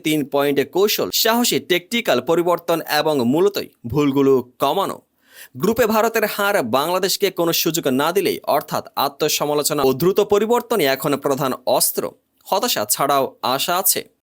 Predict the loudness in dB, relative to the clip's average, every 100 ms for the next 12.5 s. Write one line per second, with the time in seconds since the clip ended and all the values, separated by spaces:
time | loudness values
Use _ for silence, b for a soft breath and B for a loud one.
0 | _ 0 2 2 2 2 2 2 2 0
1 | 2 0 2 0 0 0 0 -2 -2 0
2 | 2 2 2 0 0 0 0 0 0 0
3 | -2 -2 0 0 -2 -2 0 0 2 2
4 | 0 0 0 -2 -6 -6 -2 0 0 0
5 | -2 0 0 -2 0 0 2 0 0 0
6 | -2 0 2 2 2 2 0 -2 B B
7 | -2 0 0 -2 -10 _ b b 2 4
8 | 4 2 0 2 0 0 -2 -2 0 0
9 | 0 0 0 -2 -2 -4 0 2 2 2
10 | 2 2 0 0 0 0 -2 -4 -10 -2
11 | 0 0 0 0 0 0 0 -2 0 0
12 | 2 2 2 0 -4